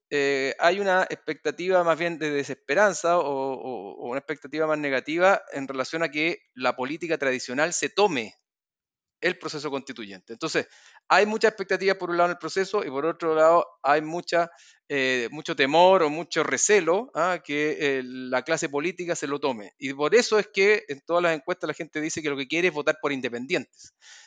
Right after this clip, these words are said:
Entonces, yo tengo la sensación de que la, la, la, la posible frustración de expectativas que se pudiera estar generando tenga relación con que al final del día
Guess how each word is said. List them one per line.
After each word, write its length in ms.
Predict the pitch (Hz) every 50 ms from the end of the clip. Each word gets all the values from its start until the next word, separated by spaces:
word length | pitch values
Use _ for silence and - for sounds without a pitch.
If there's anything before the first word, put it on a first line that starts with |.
| _ _ _ -
Entonces, 440 | 123 - 185 175 - 196 190 165 - _ _ _ - - - - _ _
yo 220 | - 190 208 202
tengo 300 | 208 208 214 214 208 190
la 100 | 190 180
sensación 540 | 170 - 202 202 165 180 165 - 190 190 190
de 120 | 170 170 143
que 300 | 151 165 170 175 - - -
la, 760 | - - 143 143 139 139 135 135 131 123 131 117 110 101 - - 147
la, 160 | 135 127 - -
la, 160 | - 139 127 - - 139 131 - - _
la 300 | - - 131 135 131 127
posible 500 | - 135 - - - 208 220 208 202 202
frustración 640 | - - 185 175 - - 147 131 - - 185 196 190
de 60 | 185
expectativas 720 | - _ - 156 - _ - 131 - 170 185 190 180 165 -
que 100 | - 147
se 120 | - 135
pudiera 220 | 123 135 151 165 165
estar 180 | - 175 156
generando 720 | - - 156 143 139 139 165 165 165 170 160 190 214 226 _ _ _ _ _ _ _ _ _ _ _ _
tenga 320 | - 175 190 190 185 190
relación 480 | 185 175 160 151 139 - 165 180 185 170
con 300 | - - 165 175 170 -
que 240 | - 175 185 185 185 _ _ _ _ _ _
al 140 | - 143 147
final 360 | - - 160 170 214 247 269
del 200 | 233 247 233 202
día 400 | 185 196 170 131 110 101 92 -